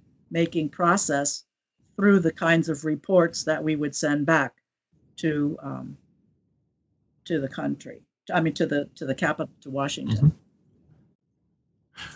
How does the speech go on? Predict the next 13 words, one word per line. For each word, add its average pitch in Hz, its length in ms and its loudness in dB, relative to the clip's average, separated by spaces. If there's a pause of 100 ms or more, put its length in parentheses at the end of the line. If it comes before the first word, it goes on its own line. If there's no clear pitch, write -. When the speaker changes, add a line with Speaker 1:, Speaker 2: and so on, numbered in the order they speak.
(340)
Speaker 2:
So - 240 6
you 247 200 8
arrived 208 440 4
in 175 60 -8
Rwanda 147 760 2 (560)
in, 127 300 -10
in 143 160 -6
the 131 80 -8
summer 190 460 4
of 139 120 -6
nineteen 127 420 -12
ninety-one. 104 720 -8
How, - 260 -12